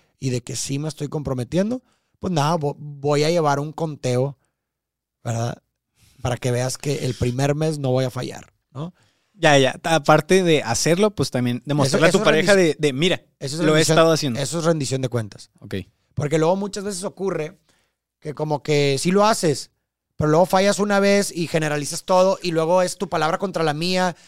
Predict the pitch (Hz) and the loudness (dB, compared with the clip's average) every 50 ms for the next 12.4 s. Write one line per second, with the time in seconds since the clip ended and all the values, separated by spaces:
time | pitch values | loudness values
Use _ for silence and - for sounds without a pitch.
0 | - _ _ _ 156 143 - 147 147 151 180 - - - 190 185 190 196 - 185 | -20 _ _ _ -8 -6 -4 -4 -4 -4 -4 -6 -2 -2 -2 -2 -2 -6 -6 -8
1 | - 160 - - 185 185 175 170 170 175 180 190 160 156 165 185 185 - 180 175 | -8 -8 -6 -4 -2 0 2 2 2 2 2 0 -2 0 2 2 2 2 -2 -4
2 | 143 - 170 165 156 165 180 196 190 180 - 180 185 180 180 185 175 - 180 175 | -2 0 -2 0 0 -2 -2 -2 -4 -4 -4 -4 -4 -2 -2 -6 -6 -4 -6 -4
3 | 170 180 180 - 175 165 160 165 - - 160 147 151 156 - - 160 165 156 - | -4 -4 -6 -8 -8 -10 -10 -10 -10 -12 -10 -10 -8 -8 -6 -2 -2 -2 -2 -4
4 | - 156 147 147 139 - - 170 165 160 156 156 165 151 - - _ _ - - | -6 -6 -6 -6 -6 -6 -6 -4 -2 0 0 0 0 0 -4 -8 _ _ -20 -20
5 | - _ 160 160 165 170 175 175 208 214 226 226 220 202 202 170 170 165 170 180 | -16 _ -10 -6 -6 -6 -6 -6 -6 -6 -6 -6 -6 -8 -10 -6 -2 0 0 0
6 | 202 214 214 202 196 196 - 202 190 175 170 190 220 - - 160 139 123 123 123 | 0 -2 -4 -4 -2 -2 -2 -2 -2 0 0 0 0 0 0 -2 -2 -2 -2 -4
7 | 113 - 123 107 110 113 107 - _ _ _ _ _ _ 180 175 156 175 190 - | -6 -8 -8 -10 -10 -12 -14 -16 _ _ _ _ _ _ -6 -2 0 0 0 0
8 | - 208 190 202 202 190 180 170 165 196 214 - 220 202 196 - 226 220 208 165 | 0 0 2 4 2 2 2 0 -2 -2 -2 0 0 -2 -2 0 -2 -2 -2 -2
9 | - 160 139 - 156 147 185 165 208 180 160 151 147 160 170 160 208 170 - 165 | -4 -6 -4 -4 -6 -6 -4 -6 -6 -4 -2 -2 -2 -2 -2 -4 -6 -6 -6 -8
10 | 156 127 123 139 143 165 151 180 175 160 139 156 185 165 165 - - 160 151 - | -10 -8 -8 -8 -8 -6 -4 -4 -4 -2 -2 -4 -4 -6 -6 -10 -10 -8 -8 -8
11 | - 143 - 143 147 165 151 180 160 151 135 - 175 - 170 170 135 127 123 117 | -8 -8 -6 -4 -4 -2 -2 -2 -2 -2 -2 -4 -4 -4 -4 -6 -4 -4 -6 -6
12 | - - 180 208 190 139 - | -4 -2 -2 0 0 0 -2